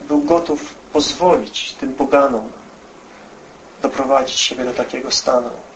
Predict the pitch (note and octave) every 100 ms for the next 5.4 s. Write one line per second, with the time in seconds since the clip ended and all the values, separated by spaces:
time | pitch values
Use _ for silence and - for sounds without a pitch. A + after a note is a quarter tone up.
0 | - - - - - - - - C#3 C#3
1 | C#3 C#3+ C3+ C3 C3 - C#3+ B2+ A#2 -
2 | - - - - - - - - - -
3 | - - - - - - - D3+ C#3+ -
4 | D#3+ F#3+ G3+ G#3 - - - - - -
5 | F3 - -